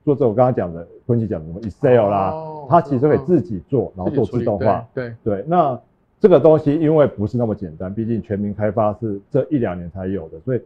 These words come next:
Speaker 1: 我们的取向也这样，就是I T慢慢从原本开发角色提供成 solution 的 provider，我们会告诉做我们自己企业的员工说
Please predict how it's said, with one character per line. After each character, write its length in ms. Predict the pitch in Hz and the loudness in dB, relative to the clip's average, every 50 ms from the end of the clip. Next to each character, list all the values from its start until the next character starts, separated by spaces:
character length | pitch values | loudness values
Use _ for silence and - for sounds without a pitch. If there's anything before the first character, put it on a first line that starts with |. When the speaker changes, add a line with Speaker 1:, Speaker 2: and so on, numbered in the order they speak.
| _ _ _ _ _ _ - | _ _ _ _ _ _ -8
Speaker 1:
我 120 | - 98 | -4 -2
们 120 | 101 101 | -2 0
的 160 | 107 110 127 - - _ _ _ _ _ | 0 0 -2 -2 -6 _ _ _ _ _
取 160 | - 104 90 | -6 -6 -4
向 240 | 82 - 131 113 92 | -2 0 -2 -2 -2
也 80 | 90 | -4
这 80 | 87 110 | -4 -4
样， 140 | 101 95 90 | -4 -4 -4
就 60 | 113 | -6
是 80 | 113 135 | -6 -4
I 180 | 135 135 151 | -4 -4 -4
T 240 | 151 - 147 165 175 - - | -2 -2 -4 -4 -4 -6 -4
慢 160 | 156 151 143 | -2 0 0
慢 160 | 143 127 120 - | 0 0 -2 -2
从 240 | 107 95 101 101 - | -4 -4 -4 -4 -4
原 200 | 139 113 117 143 | -2 -2 0 0
本 220 | 156 - 101 92 90 | 0 -2 -4 -4 -6
开 120 | - 113 | -6 0
发 120 | 110 117 117 | 2 2 2
角 220 | - 117 92 87 | 2 -2 -8 -12
色 180 | 92 117 107 104 - _ _ _ - | -12 -12 -12 -14 -16 _ _ _ -6
提 160 | 113 110 120 | -4 -2 0
供 220 | 120 135 139 139 | 0 0 -2 -2
成 200 | - - 101 98 - - - _ _ | -4 -8 -8 -8 -10 -14 -20 _ _
solution 420 | - 110 110 127 147 147 - 123 101 | -4 -2 2 2 2 2 0 -2 -4
的 100 | 101 92 | -6 -6
provider， 540 | - - 92 87 101 98 92 98 - 82 78 _ _ _ _ _ _ - - - | -8 -10 -8 -4 -4 -4 -4 -6 -8 -12 -20 _ _ _ _ _ _ -20 -14 -6
我 80 | 107 | -2
们 80 | 101 123 | 2 2
会 80 | 170 170 | 4 4
告 140 | 165 156 | 4 2
诉 60 | 151 151 | 2 4
做 140 | 151 175 | 6 6
我 60 | 139 104 | 6 6
们 120 | 98 104 | 2 -2
自 100 | - 143 | -2 -4
己 60 | 117 | -4
企 200 | 98 - - 139 | -4 -6 -6 -6
业 100 | 139 127 | -4 -4
的 80 | 117 110 | -4 -6
员 180 | 98 92 104 | -8 -8 -6
工 200 | 107 120 120 117 113 | -4 -4 -4 -4 -2
说 240 | 123 120 117 117 | -2 -2 -2 -2